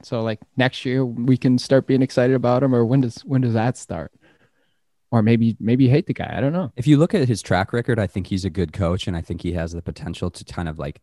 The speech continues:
Speaker 2: turn this team around. Everywhere he goes, the offense gets better.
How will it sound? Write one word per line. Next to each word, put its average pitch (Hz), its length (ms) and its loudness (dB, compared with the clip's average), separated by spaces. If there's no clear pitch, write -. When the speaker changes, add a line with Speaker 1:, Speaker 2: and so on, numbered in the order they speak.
Speaker 2:
turn 92 220 -4
this 85 120 -6
team 85 240 -6
around. 80 320 -4
Everywhere 117 300 4
he 107 80 4
goes, 92 320 2
the 87 80 -4
offense 82 420 -4
gets - 220 -8
better. 85 420 -4